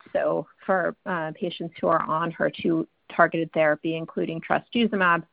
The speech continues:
we do periodic echocardiogram or muga testing to monitor cardiac function. We monitor laboratory tests, blood tests,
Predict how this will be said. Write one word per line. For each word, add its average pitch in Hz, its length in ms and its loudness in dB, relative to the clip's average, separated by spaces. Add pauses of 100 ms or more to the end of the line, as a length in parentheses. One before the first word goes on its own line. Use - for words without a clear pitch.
(680)
we 185 160 4
do 180 220 0
periodic 170 540 6
echocardiogram 185 960 0
or 156 100 -6
muga 185 360 -2
testing 156 580 -6
to - 80 -6
monitor 151 540 0
cardiac 147 420 0 (100)
function. - 580 -6 (1300)
We 190 200 6
monitor 160 580 4 (140)
laboratory 180 720 2
tests, 160 260 -4 (200)
blood 160 260 -4
tests, 156 220 -6